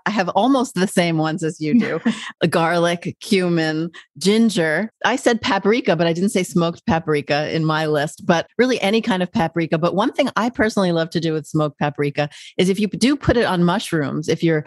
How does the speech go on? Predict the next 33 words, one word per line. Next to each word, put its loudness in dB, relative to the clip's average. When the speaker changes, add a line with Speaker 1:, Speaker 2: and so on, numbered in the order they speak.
Speaker 1:
sauteing 0
mushrooms -2
or 2
you're 2
roasting -2
mushrooms, -2
it 2
really 2
does 2
give 2
that 0
kind 0
of, 0
if 0
maybe 2
a 0
recipe 0
typically 0
calls 0
for 0
ham -2
or -2
bacon, 0
Speaker 2:
Mm-hmm. 2
Speaker 1:
it -4
gives 0
a -2
similar 0
type -2
of 0
vibe, -2
right? -2
Speaker 2:
Yeah. 0